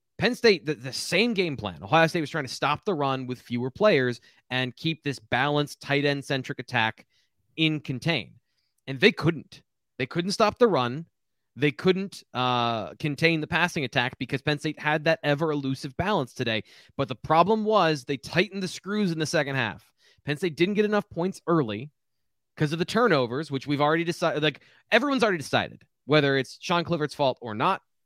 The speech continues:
I don't really care. I don't wanna have that conversation. Like, I don't wanna have the conversation about fourth down.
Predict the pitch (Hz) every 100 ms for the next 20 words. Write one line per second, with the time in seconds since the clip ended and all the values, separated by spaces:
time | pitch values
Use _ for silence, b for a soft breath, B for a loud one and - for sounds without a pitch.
0 | _ - 180 180 160 151 - 123 98 110
1 | 131 - 185 175 160 151 139 135 139 127
2 | 123 127 127 135 139 269 262 214 185 175
3 | 147 139 143 135 127 117 - 120 - 104
4 | 78